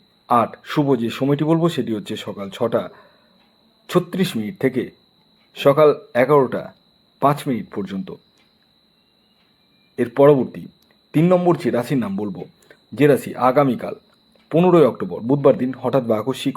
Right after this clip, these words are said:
অর্থপ্রাপ্তি ঘটতে চলেছে, সেটি হচ্ছে কন্যা রাশি। কন্যা রাশির আগামীকালের in general যে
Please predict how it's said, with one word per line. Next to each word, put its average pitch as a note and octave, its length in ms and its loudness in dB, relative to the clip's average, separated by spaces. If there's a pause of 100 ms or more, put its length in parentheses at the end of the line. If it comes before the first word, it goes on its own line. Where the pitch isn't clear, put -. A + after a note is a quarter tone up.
(140)
অর্থপ্রাপ্তি A#2 560 -2
ঘটতে G#2+ 260 -4
চলেছে, C3+ 220 -4 (100)
সেটি A2 220 -6
হচ্ছে G2+ 240 -14
কন্যা A2 260 -6
রাশি। F#2+ 260 -16 (1400)
কন্যা F3 200 6
রাশির F3+ 260 2 (160)
আগামীকালের D3+ 460 2 (120)
in C3 160 4
general C3+ 260 4 (100)
যে A2 60 0